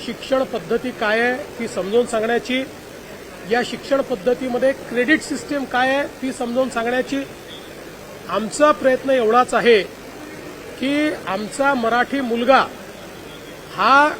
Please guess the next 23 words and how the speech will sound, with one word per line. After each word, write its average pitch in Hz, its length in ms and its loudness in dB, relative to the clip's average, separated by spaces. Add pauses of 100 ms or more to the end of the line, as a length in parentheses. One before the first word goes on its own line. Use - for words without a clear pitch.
(160)
या 233 120 2
क्रेडिट 240 400 0
सिस्टममध्ये 254 680 0
मागे 202 420 2
राहू 240 220 4
नये, 262 260 8 (680)
इतर 285 280 6
माध्यमातली 262 680 2
मुलं 262 340 8 (920)
ही 269 80 2
त्याच्या 247 340 2
पुढे 254 340 4
जाऊ 277 240 4
नयेत, 262 240 8 (360)
केवळ 277 300 8 (600)
क्रेडिट 254 300 4
सिस्टम 277 380 -2
आपण 262 180 4
योग्य 247 300 2
प्रकारे 247 360 2
पाहिली 214 340 0
नाही 220 140 0
म्हणून. 214 260 4